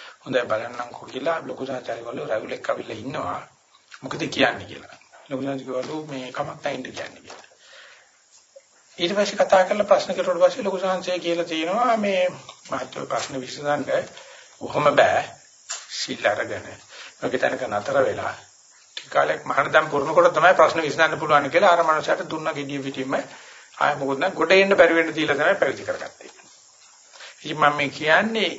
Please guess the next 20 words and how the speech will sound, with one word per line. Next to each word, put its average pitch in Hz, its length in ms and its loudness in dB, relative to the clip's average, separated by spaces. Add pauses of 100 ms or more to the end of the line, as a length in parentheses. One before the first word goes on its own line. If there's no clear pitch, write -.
(120)
ඒ 170 240 2
වගේ 180 360 6
ලොකු 156 200 -2
ස්වාමීන් 156 360 -2
වහන්සේ 151 260 2
ගාවට 139 320 6
යනකොට 131 320 0
ඉස්සල්ලාම 147 500 -4
ප්‍රතික්ෂේප 127 500 -8
වෙනවා. - 360 -12 (360)
දෙක, 135 260 2 (100)
තුන, 143 280 0
හතර 156 380 4
ගිහිලා 131 420 -2
ඒක 156 240 -4
වගලා 143 440 8
ගන්නවයි 214 360 4
කියලා 180 200 -2
එකක් 170 140 0
තියෙන්නේ. 165 360 -12